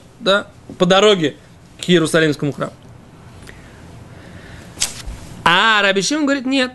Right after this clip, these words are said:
Если это, например, народ забыл какую-то алоху, или какой-то там есть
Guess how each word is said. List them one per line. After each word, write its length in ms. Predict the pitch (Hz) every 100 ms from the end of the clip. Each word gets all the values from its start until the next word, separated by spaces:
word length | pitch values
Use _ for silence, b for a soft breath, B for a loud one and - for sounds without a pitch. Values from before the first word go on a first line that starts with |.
| - -
Если 320 | 180 214 247 240
это, 240 | 226 196
например, 460 | 190 170 175 165 170 - - - - - - - - 175
народ 380 | 175 185 175
забыл 320 | 151 151 175 151
какую-то 400 | 139 151 156 147
алоху, 560 | 151 147 143 139 139 - - - B B - - - - - -
или 720 | 165 156 147 143 139 139 135
какой-то 420 | 143 139 151 165
там 160 | 160 143
есть 360 | 147 143 -